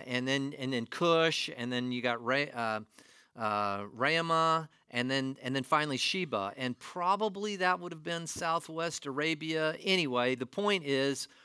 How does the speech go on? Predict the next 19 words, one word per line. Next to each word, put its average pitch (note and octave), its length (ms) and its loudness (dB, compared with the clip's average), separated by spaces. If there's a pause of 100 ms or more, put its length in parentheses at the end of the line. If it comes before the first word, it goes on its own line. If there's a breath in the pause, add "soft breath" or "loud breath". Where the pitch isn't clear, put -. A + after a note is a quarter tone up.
(100)
we G#3+ 240 4
don't G#3 140 4
know D#3+ 180 4
exactly, E3+ 960 4 (420 loud breath)
but E3 280 6 (420)
here's A#3 220 8
what F#3 140 4
we D3+ 120 4
know. A2 380 0 (100)
There G#3 180 6
was D3+ 180 2
a C3 40 -6
queen. B2 580 -4 (440 soft breath)
She - 240 -6
was B2+ 200 -8
powerful. G2+ 720 -4 (160 soft breath)
She - 280 -6
was G2+ 220 -6
wealthy. F#2+ 800 -4